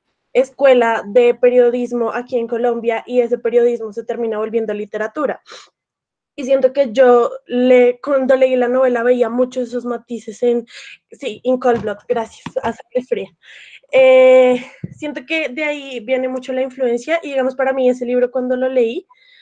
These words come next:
fue muy duro de leer porque lo leí en una traducción que estaba pésima, luego lo leí en inglés y lo entendí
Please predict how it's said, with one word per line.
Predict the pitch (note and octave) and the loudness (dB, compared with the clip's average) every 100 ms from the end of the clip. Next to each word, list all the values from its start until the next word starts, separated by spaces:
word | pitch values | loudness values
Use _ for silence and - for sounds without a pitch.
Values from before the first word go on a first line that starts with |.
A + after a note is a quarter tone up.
| _ _ | _ _
fue | C4 | -2
muy | C4+ C4 | 2 0
duro | G#3 G#3+ C#4 C4+ | -2 -4 2 4
de | C4+ | 2
leer | D4 C#4+ C4 C#4+ | 2 2 2 -2
porque | C#4+ B3+ C4 | -8 -4 0
lo | A#3+ | 0
leí | A#3 A3+ A3+ A3 _ | 0 -2 -4 -8 _
en | A#3+ B3 | -2 0
una | B3 A#3 | 0 -2
traducción | A#3+ B3 B3 G#3+ | -4 -4 -6 -16
que | G#3 | -16
estaba | _ G#3+ G#3+ | _ -10 -6
pésima, | G#3+ B3+ A3+ A3+ | -2 -2 -4 -10
luego | B3 A#3+ A3 | -4 -2 -2
lo | A3 | -2
leí | A3 A3 | -2 -2
en | - A#3 | 0 0
inglés | B3 A#3 A#3+ - | 2 -2 -4 -8
y | |
lo | A3+ | -4
entendí | A3 A3 A3 G#3+ A3 | -4 -4 -6 -6 -10